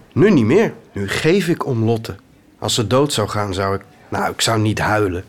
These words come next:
Want ik huil niet. Er is iets mis met mijn traanbuis. Mijn dokter zegt dat het komt door te veel testosteron, dus ik zou niet huilen, maar, maar ik zou het erg vinden. En dat gaat me gewoon te ver.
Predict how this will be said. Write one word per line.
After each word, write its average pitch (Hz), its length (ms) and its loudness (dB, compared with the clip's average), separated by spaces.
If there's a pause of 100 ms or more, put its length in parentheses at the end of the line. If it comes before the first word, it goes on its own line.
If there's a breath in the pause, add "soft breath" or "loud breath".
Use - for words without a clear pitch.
(800)
Want - 120 -6
ik 85 60 -8
huil 104 220 0
niet. 95 340 -6 (180)
Er 95 100 -10
is 101 160 -2
iets 107 160 -4
mis 110 240 0
met 87 140 -6
mijn 90 160 -4
traanbuis. 90 800 -4 (600)
Mijn - 140 -10
dokter 107 260 -4
zegt 92 220 -4
dat 95 120 -4
het 87 160 -12
komt 98 240 -2
door 92 140 -4
te 95 100 -4
veel 95 240 -2
testosteron, 104 720 -2
dus 90 120 -2
ik 92 100 -6
zou 101 200 0
niet 98 180 0
huilen, 113 460 2
maar, 95 160 -6 (1300 loud breath)
maar - 120 -6
ik - 80 -8
zou 196 220 0
het 127 120 -2
erg 226 380 0
vinden. 135 400 2 (800)
En 175 220 -2
dat 196 220 0
gaat 170 300 0
me 156 80 2
gewoon 120 400 -2
te 110 80 -8
ver. 92 420 -6